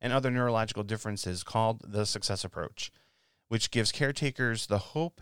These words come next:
and critical curriculum they need to help those amazing folks learn in a way that works best for their needs.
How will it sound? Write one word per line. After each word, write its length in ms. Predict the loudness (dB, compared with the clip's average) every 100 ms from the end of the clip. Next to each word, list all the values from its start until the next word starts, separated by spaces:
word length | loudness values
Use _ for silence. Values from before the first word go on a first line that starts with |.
| -6
and 220 | -4 -4
critical 560 | -8 0 2 2 -2 -6
curriculum 580 | -2 -2 -2 -2 0
they 140 | 0 0
need 380 | -2 -2 -2 -4
to 80 | -4
help 260 | -2 -2
those 200 | 0 0
amazing 440 | 0 -2 -2 -4 -2
folks 340 | -2 -2 -2
learn 220 | -2 0
in 100 | 0
a 60 | 0
way 160 | 0
that 220 | 0 -2 -6
works 240 | -8 -6
best 320 | -4 -4 -4
for 120 | -4
their 200 | -2 -2
needs. 500 | -2 -4 -6 -8 -12